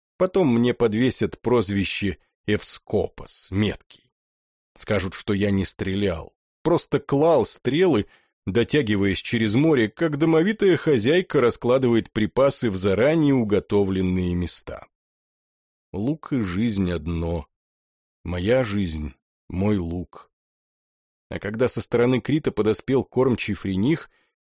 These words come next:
без промедления решась на таран. В этом бою Френих потерял корабль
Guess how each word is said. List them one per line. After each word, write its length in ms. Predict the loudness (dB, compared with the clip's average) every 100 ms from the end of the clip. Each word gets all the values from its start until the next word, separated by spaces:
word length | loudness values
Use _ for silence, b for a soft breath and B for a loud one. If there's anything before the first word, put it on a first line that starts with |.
| -6
без 180 | -4
промедления 880 | -2 2 2 2 2 2 4 4 2
решась 520 | 2 0 -2 -4 -4
на 100 | -6
таран. 500 | -4 -2 -4 -6 -16 _ _ _ _ _ _ _ _ _ _ _ _ -14
В 160 | -4
этом 400 | -2 0 0 0
бою 320 | 0 -2 -2 -4
Френих 500 | -4 -4 -4 -6 -6
потерял 420 | -8 -6 -6 -6
корабль 540 | -8 -2 0 0 -2